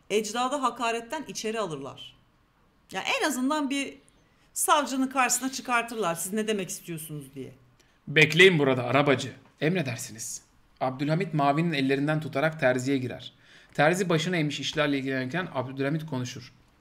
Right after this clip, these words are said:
Speaker 2: "Müsaade var mı?" Terzi başını kaldırınca şehzadeyle karşı karşıya gelir. Donup kalır.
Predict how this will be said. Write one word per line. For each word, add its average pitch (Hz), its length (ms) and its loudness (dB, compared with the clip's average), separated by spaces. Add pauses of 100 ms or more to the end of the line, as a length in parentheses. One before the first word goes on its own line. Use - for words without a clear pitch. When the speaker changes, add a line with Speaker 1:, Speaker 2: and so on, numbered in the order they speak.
(160)
Speaker 2:
"Müsaade 123 480 -4
var 143 160 2
mı?" 190 160 -4 (920)
Terzi 180 340 4
başını 180 280 0
kaldırınca 185 440 2
şehzadeyle 165 680 2
karşı 147 320 2
karşıya 120 340 -6
gelir. 104 300 -16 (380)
Donup 220 320 6
kalır. 180 360 2